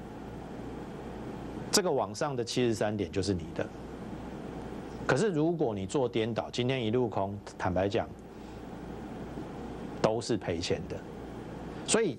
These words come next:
接下来行情非常非常的重要，投票来哦。今日二十天嘛，后礼拜二十一天，所以我已经帮你规划出来了嘛。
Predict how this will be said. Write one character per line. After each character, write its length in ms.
接 200
下 240
来 220
行 260
情 220
非 180
常 220
非 160
常 160
的 80
重 240
要， 220
投 100
票 140
来 200
哦。 140
今 120
日 40
二 100
十 120
天 220
嘛， 160
后 220
礼 160
拜 240
二 100
十 220
一 60
天， 200
所 200
以 80
我 160
已 40
经 160
帮 200
你 80
规 220
划 200
出 260
来 80
了 140
嘛。 120